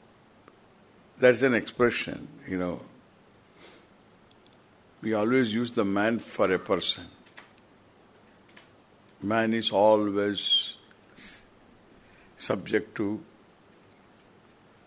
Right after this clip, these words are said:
sukha dukkha. Man is always subject to sukha dukkha.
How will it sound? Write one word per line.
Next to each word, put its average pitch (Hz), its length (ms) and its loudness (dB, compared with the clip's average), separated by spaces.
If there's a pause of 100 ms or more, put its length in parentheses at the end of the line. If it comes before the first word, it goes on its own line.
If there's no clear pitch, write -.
(1600)
sukha - 380 0
dukkha. - 380 -8 (1700)
Man 120 300 2
is 117 220 0
always 107 480 2
subject 98 540 -2
to 110 60 -8
sukha - 340 -4
dukkha. - 360 -12